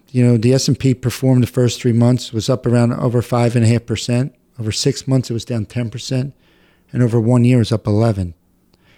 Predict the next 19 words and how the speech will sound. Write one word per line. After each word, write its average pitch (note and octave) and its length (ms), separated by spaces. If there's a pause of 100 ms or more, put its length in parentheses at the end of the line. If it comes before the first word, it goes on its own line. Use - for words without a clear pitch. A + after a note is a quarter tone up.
(120)
You C3 80
know, A#2+ 100
nine A#2+ 340
eleven, A#2+ 540 (340)
we A#2+ 100
all B2 140
remember A#2 400
those A2+ 240
horrible A#2+ 460
events. A#2+ 400 (420)
The - 80
first C#3 340
three C3+ 180
months, B2+ 460 (500)
the B2 60
market A#2+ 300
was B2 160
up A#2+ 180
four. C3+ 480